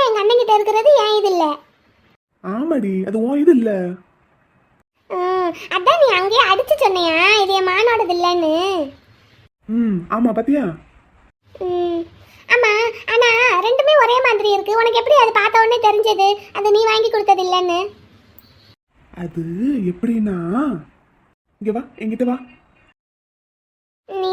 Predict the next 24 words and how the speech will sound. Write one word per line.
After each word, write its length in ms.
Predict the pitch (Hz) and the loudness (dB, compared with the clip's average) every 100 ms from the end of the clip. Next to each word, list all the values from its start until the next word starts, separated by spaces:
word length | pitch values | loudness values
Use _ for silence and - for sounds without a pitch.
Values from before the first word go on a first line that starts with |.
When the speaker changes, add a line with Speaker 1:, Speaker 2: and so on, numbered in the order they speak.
| 381 | -4
Speaker 1:
இப்படியெல்லாம் 480 | 381 403 415 466 480 | -4 0 0 0 0
பண்ணா 220 | 403 403 403 | -2 -2 -4
எனக்கு 180 | 370 370 | -4 -4
ஒரு 80 | 349 | -4
மாதிரியா 480 | 339 330 370 415 523 349 | -4 -4 -4 -2 0 -2
இருக்கு. 180 | - - _ _ _ _ _ | -6 -18 _ _ _ _ _
போ. 220 | 403 392 359 320 311 _ _ - _ _ _ - | -12 -6 -6 -6 -14 _ _ -20 _ _ _ -10
Speaker 2:
மானு. 260 | 180 180 180 175 - _ _ _ _ _ - 359 | -8 -4 -6 -8 -16 _ _ _ _ _ -14 -8
Speaker 1:
ம். 240 | 359 349 403 - - - - - - _ _ - | -6 -6 -10 -16 -20 -20 -20 -20 -20 _ _ -10
Speaker 2:
இங்க 120 | 202 202 | -6 -6
என்ன 100 | 190 190 | -6 -6
பாரேன். 380 | 214 214 180 175 - _ _ _ _ 349 392 | -6 -6 -6 -8 -14 _ _ _ _ _ -6
Speaker 1:
பார்க்க 320 | 381 415 370 | -6 -6 -6
மாட்டேன், 260 | 311 320 | -4 -6
போ. 80 | 320 302 311 _ _ _ _ _ _ - | -4 -6 -10 _ _ _ _ _ _ -10
Speaker 2:
நீ 100 | 196 | -6
என்ன 100 | 180 175 | -4 -6
பாருடி, 420 | 202 240 302 254 285 - | -8 -6 -2 -2 -2 -4
நான் 120 | 202 | -6
ஒண்ணு 120 | 196 196 | -6 -4
சொல்றேன். 340 | 220 233 233 247 _ _ _ _ _ _ _ - | -4 -4 -6 -8 _ _ _ _ _ _ _ -6
Speaker 1:
என்னது? 440 | 370 403 466 339 453 381 | -2 -2 0 -2 -2 -2
என்ன 120 | 466 | -2
சொல்லுவ? 300 | 523 349 311 | -4 -4 -4